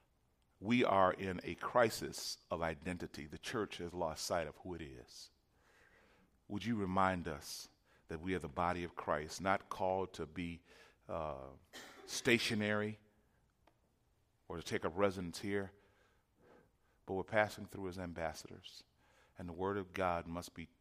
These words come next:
sent to those who are lost, people who are bound up in the evil throes of Satan. Help us, God. Help us to see true ministry and hear your voice, and by your grace, meet the needs of the people.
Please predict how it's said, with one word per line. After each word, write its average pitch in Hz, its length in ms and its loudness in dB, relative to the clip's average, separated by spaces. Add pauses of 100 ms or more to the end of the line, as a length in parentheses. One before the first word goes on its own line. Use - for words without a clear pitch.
(120)
sent - 400 -2 (140)
to - 120 -10
those 95 360 -4
who 107 100 -10
are 95 60 -6
lost, 87 420 -4
people 104 300 -10
who 95 140 -6
are 78 80 -2 (100)
bound 82 340 -2
up 78 160 -6 (640)
in 87 200 -6
the 78 120 -8
evil 101 320 -4
throes 85 440 -4
of 85 100 -14
Satan. 78 240 -10 (680)
Help 120 280 2
us, - 140 -8 (100)
God. 60 240 -14 (640)
Help - 280 -6
us - 300 -20 (1300)
to 85 100 -10
see 80 540 -4 (760)
true - 220 -6
ministry 87 600 -6 (120)
and 80 80 -12
hear 85 180 -6
your 95 180 -2
voice, 76 560 -10 (480)
and 76 100 -12
by 85 140 2
your 87 180 -2
grace, 76 560 -10 (420)
meet 87 200 -10
the 82 80 -6
needs 78 320 -8
of 73 60 -14
the - 60 -12
people. - 380 -18